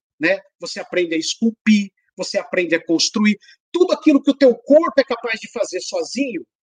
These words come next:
ou com o uso de ferramentas, chama-se habilidade. Todo mundo tem uma habilidade, né?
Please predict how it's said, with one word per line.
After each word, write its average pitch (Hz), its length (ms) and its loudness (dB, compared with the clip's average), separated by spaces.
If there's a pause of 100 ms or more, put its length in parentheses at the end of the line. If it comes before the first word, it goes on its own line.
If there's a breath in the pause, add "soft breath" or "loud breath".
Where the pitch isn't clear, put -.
ou 269 200 4
com 269 240 6
o 196 100 0
uso 180 180 -8
de 160 80 -6
ferramentas, 165 720 -2 (220)
chama-se 269 520 -6 (100)
habilidade. 254 1040 0 (680)
Todo 330 440 2
mundo 262 340 6
tem 247 260 2
uma 247 120 -2
habilidade, 233 640 -12 (720)
né? 220 180 -16